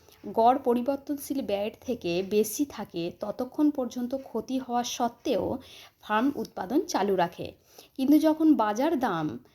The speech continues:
গড় পরিবর্তনীয় ব্যয়ের সমান হয় তখন ফার্মের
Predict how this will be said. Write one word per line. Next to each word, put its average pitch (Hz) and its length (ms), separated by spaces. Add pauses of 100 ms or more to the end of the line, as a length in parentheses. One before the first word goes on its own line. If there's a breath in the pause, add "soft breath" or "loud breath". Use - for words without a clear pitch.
(160 soft breath)
গড় 226 460
পরিবর্তনীয় 262 920 (520 soft breath)
ব্যয়ের 214 420
সমান 269 400
হয় 214 360
তখন 208 280
ফার্মের 247 600